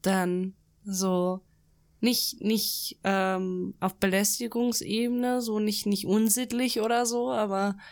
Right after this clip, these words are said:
ähm, der war halt, der war halt so touchy, immer in der Nähe und dann immer so überschwänglich, aufdringlich, "Ja, ich komm mit dir", und, und, und so, und, und dann immer so, "Ja, bitte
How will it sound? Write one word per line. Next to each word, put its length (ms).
ähm, 380
der 100
war 160
halt, 160
der 120
war 80
halt 120
so 100
touchy, 580
immer 200
in 140
der 80
Nähe 440
und 120
dann 180
immer 440
so 400
überschwänglich, 1120
aufdringlich, 1000
"Ja, 80
ich 160
komm 200
mit 300
dir", 340
und, 220
und, 260
und 520
so, 440
und, 340
und 160
dann 180
immer 220
so, 300
"Ja, 100
bitte 340